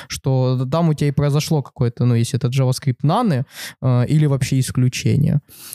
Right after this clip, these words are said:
И, соответственно, тебе, получается, уже нужно не одно приложение запускать, E two E тесты, чтобы удостовериться, что у тебя приложение работает б-, хорошо. Ну, в данном случае бэкэнд. Тебе нужно два приложения, два б-,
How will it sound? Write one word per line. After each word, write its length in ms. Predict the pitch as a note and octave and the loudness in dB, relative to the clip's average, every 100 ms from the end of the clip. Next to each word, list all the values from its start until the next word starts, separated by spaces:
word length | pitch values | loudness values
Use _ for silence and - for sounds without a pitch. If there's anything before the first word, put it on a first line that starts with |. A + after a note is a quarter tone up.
| - | -8
И, 80 | - | -4
соответственно, 1120 | A#2+ C#3+ C#3+ F3 - E3+ E3 E3 D#3+ D3+ C#3 A2 C#3+ | -2 -2 0 -2 -4 -2 0 2 2 0 0 -2 -2
тебе, 180 | D3+ F3 | 0 0
получается, 600 | E3+ E3 E3+ F3 D#3 D3+ | 0 0 0 0 0 0
уже 180 | D#3 | 2
нужно 260 | D#3+ D#3 D3 | 2 4 4
не 140 | C#3+ | 2
одно 260 | C#3+ D3+ D4+ | 2 2 0
приложение 640 | - A3 F3 D3+ C#3+ C#3 | 0 0 0 0 2 2
запускать, 520 | C3 C3+ D3 D3 C3+ | 2 0 -2 -2 0
E 80 | C#3 | 0
two 120 | C3+ C#3 | 0 0
E 100 | C#3 | 0
тесты, 280 | C#3 - | 0 -2
чтобы 260 | B2+ C#3+ C#3 | -2 0 0
удостовериться, 720 | C#3+ D3+ - F#3+ G3+ C#3 C3 | 0 0 -2 0 0 0 -2
что 160 | - C3+ | -2 -2
у 40 | |
тебя 220 | C3 C#3 | 0 -2
приложение 560 | - C#3+ D3 D3+ C3 B2+ | -2 -2 0 2 2 2
работает 440 | C#3 D3 C3 A#2 | 0 0 0 0
б-, 120 | A#2 - - | 0 -2 -4
хорошо. 540 | - B2 C3+ - A#2 - - - - | -2 0 0 0 -4 -4 -12 -10 -2
Ну, 200 | F3+ C3 | 0 0
в 120 | C#3+ C3 | -2 0
данном 260 | C3+ B2+ | 2 2
случае 320 | B2+ A#2+ - | 0 -2 -2
бэкэнд. 320 | B2+ C3 A#2 A#2+ | -2 0 -2 0
Тебе 120 | F3 | 0
нужно 240 | G3 E3 | 2 2
два 560 | C#3+ C#3+ F3 C3+ B2+ - - | 2 2 2 0 -2 -8 -2
приложения, 560 | B2+ B2 C3 A3 G3+ | 0 0 0 0 0
два 260 | C#3 C#3 D#3 | 0 0 0
б-, 200 | B2+ | 0